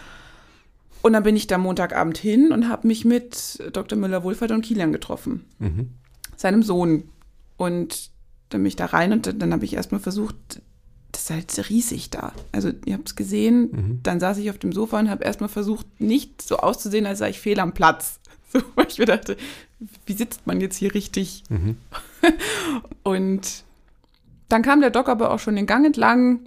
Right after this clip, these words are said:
Speaker 1: und war so, der ist dann immer so, „Ja, hallo, hier sind wir und schön, dass Sie da sind.“ Dann haben wir uns eine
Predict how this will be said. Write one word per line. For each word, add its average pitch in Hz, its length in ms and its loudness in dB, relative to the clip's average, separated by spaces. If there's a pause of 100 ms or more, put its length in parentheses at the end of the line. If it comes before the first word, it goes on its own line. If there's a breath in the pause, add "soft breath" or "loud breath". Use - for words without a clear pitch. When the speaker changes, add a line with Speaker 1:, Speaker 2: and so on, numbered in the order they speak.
Speaker 1:
und 196 180 -6
war 202 380 4 (480)
so, 165 400 -4 (240)
der 214 140 2
ist 220 140 -2
dann 185 100 -2
immer 185 160 -2
so, 160 160 -2 (560 loud breath)
„Ja, 302 420 4 (1200 loud breath)
hallo, 311 500 6
hier 285 320 4
sind 285 280 4
wir 262 500 2
und 214 160 0
schön, 277 140 2
dass 277 120 0
Sie 233 120 -6
da 214 260 2
sind.“ 226 140 0
Dann 214 160 0
haben 220 100 2
wir 220 80 2
uns 220 240 -2
eine 208 160 -2